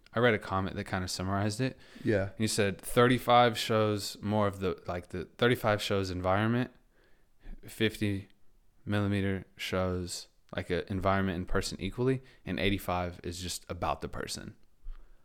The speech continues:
Speaker 2: Hmm.
Speaker 1: And so I was like, "Hmm." And that was after I had bought this.
Speaker 2: The thirty-five is do-, I, I think it works perfectly for you.
Speaker 1: It's harder though, 'cause you got, you're challenged more because you're, you're
Speaker 2: You're
Speaker 1: having
Speaker 2: working
Speaker 1: to
Speaker 2: with more.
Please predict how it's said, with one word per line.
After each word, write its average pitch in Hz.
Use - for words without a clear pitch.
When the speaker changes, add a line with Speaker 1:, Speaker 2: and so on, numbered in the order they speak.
Speaker 2:
Hmm. 120
Speaker 1:
And 101
so 90
I 113
was 98
like, 90
"Hmm." 107
And 120
that 117
was 107
after 104
I 101
had 92
bought 98
this. 143
Speaker 2:
The 107
thirty-five 123
is 95
do-, 104
I, 107
I 110
think 117
it 101
works 98
perfectly 98
for -
you. 101
Speaker 1:
It's 117
harder 131
though, 95
'cause 98
you 98
got, 98
you're 101
challenged 98
more 104
because 98
you're, 95
you're -
Speaker 2:
You're 104
Speaker 1:
having 98
Speaker 2:
working 104
Speaker 1:
to 92
Speaker 2:
with 90
more. 90